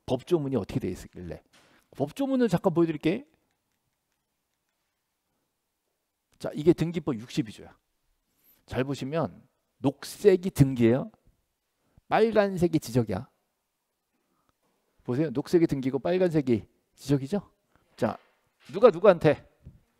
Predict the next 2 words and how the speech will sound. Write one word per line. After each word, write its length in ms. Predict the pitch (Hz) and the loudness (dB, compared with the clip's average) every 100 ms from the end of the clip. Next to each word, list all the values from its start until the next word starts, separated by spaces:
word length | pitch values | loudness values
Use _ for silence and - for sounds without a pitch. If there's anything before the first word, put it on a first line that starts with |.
| _ _ _ _ _ _ _ - | _ _ _ _ _ _ _ -8
등기관이 520 | 170 185 175 147 92 - - _ _ _ _ _ _ _ _ _ - | 4 8 8 6 0 -6 -20 _ _ _ _ _ _ _ _ _ -4
지적소관청한테. 1080 | 170 170 185 175 - 123 101 104 85 - | 0 2 2 2 2 0 0 -4 -10 -14